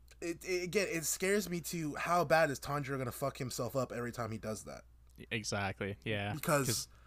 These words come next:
Speaker 1: as
Speaker 2: dude,
Speaker 1: we
Speaker 2: he looked
Speaker 1: see,
Speaker 2: dead.
Speaker 1: he did fuck, he was,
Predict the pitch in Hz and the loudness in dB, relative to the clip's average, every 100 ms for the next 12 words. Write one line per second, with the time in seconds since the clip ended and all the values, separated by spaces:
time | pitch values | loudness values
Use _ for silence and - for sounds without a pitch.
0 | - 139 135 131 117 107 170 143 - 107 | -4 4 6 6 4 4 2 -2 4 6
1 | 98 95 - - - - - 165 151 190 | 6 4 0 -14 -20 -14 -8 -6 2 2
2 | 139 170 165 - 214 208 | 2 2 2 4 6 8